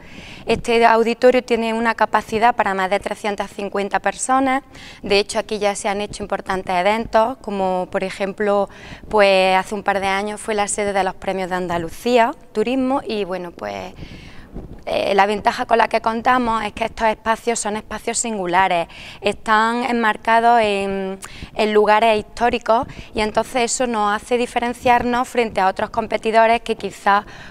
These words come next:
pues, también tienen, eh, infraestructuras similares, pero no poseen esa singularidad que tenemos aquí en Baeza. Eh, otro ejemplo, pues, por ejemplo, el,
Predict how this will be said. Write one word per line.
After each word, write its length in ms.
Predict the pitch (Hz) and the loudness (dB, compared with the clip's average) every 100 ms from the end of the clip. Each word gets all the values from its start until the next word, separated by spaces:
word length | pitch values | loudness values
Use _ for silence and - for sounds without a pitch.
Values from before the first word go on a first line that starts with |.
| - | 0
pues, 180 | 220 - | 0 2
también 400 | 190 196 196 196 | -2 0 -4 0
tienen, 720 | 226 220 220 220 220 220 214 - - - | 0 0 -4 -4 -4 -6 -8 -12 -14 -4
eh, 240 | 220 214 - | -2 0 -2
infraestructuras 800 | 220 220 214 226 - 240 220 | -4 -6 -4 -6 -2 -2 0
similares, 520 | - 233 226 233 233 254 - | -2 -2 2 4 4 0 -2
pero 280 | 226 196 190 | 0 0 0
no 160 | 202 | -4
poseen 400 | 208 208 - 220 | -4 -4 -4 -4
esa 240 | 220 - 214 | -4 -4 -4
singularidad 760 | 220 208 208 202 208 214 214 | -4 -2 -2 0 2 2 2
que 220 | - 214 | -2 -4
tenemos 480 | 196 190 185 190 180 | -2 -2 -2 0 -2
aquí 180 | 170 180 | -4 -6
en 100 | 175 | -2
Baeza. 460 | 170 208 - 160 - - - - - - - - | -2 -4 -6 -10 -10 -14 -14 -14 -14 -12 -10 -2
Eh, 920 | 208 196 196 190 190 190 190 196 - - | 0 2 2 2 4 4 4 4 2 0
otro 280 | 220 233 | 0 2
ejemplo, 540 | 233 - 269 269 254 247 | 0 2 4 4 2 2
pues, 300 | 226 190 190 | 4 2 0
por 180 | - 196 | -4 -6
ejemplo, 340 | 233 208 214 | -4 -4 -2
el, 120 | 208 | 0